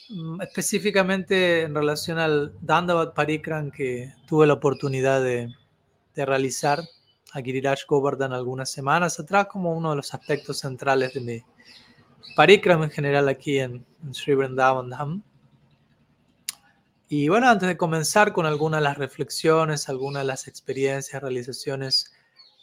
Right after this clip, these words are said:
algunas palabras introductorias al respecto, ¿qué es Dandavat Parikram? Para aquellos que por primera vez escuchan este concepto,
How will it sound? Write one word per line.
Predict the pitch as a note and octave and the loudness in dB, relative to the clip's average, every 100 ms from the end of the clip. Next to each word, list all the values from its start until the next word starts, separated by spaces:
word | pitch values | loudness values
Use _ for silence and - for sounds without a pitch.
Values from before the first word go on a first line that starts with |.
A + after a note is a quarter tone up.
| - - | -20 -6
algunas | C3+ C#3 - | -4 -4 -2
palabras | D3 C#3+ D3 C#3 C3+ - - | 2 6 6 4 0 -4 -8
introductorias | D3 D3+ C#3 C3+ - F3+ F#3 E3 | -8 0 0 0 0 0 0 -2
al | F3 | -4
respecto, | D#3 - E3 D#3 C#3+ | -4 -2 -4 -2 -6
¿qué | E3 | -6
es | D3 | -2
Dandavat | D#3 E3+ E3 D3+ D3 | -2 0 2 2 0
Parikram? | D3 D#3+ E3+ D#3+ C3+ C3+ | -2 -2 -2 -4 -4 -4
Para | C#3 | -4
aquellos | C3 D3 C#3 C#3 | -4 0 -2 -2
que | - | -8
por | A#2+ C#3 | -6 -8
primera | A#2+ C3+ C3 C3 | -8 -10 -2 -2
vez | C3+ | -2
escuchan | - D3 C#3+ C#3 | -6 -6 -6 -6
este | C#3 - | -6 -8
concepto, | C#3 C3 B2+ - E3 - C3+ C#3+ | -12 -10 -2 0 0 -2 -12 -12